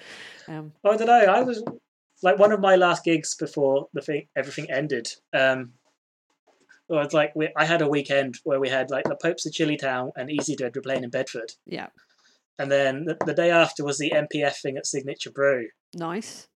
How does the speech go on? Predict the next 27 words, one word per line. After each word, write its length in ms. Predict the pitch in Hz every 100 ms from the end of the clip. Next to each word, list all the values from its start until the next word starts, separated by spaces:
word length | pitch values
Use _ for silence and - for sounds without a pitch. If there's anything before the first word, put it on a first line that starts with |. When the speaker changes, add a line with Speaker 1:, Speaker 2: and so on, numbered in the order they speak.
| _ _ -
Speaker 2:
So 400 | - 143 135 139 - _ _ _
that 160 | 175 165
was, 160 | 170 165
like, 200 | 151 160
we 80 |
got 180 | 151 170
to 40 | -
see, 240 | - 139
like, 360 | 131 127 - - _
uh, 160 | 143 131 - -
uh, 140 | 139
Bev 340 | 135 180 185 -
didn't 300 | 127 123 123
come 200 | 131 117
down, 380 | 113 110 110 120 -
but 100 | 151
we 80 |
got 140 | 127 156
to 60 | -
see, 160 | 139
like, 220 | 131 127 - 147
uh, 180 | 127 123 - -
Tree 320 | 160 135 123
and 100 | 120
Kieran 340 | 143 135 131 127
and 80 |
Andy 560 | 123 123 123 120 120 -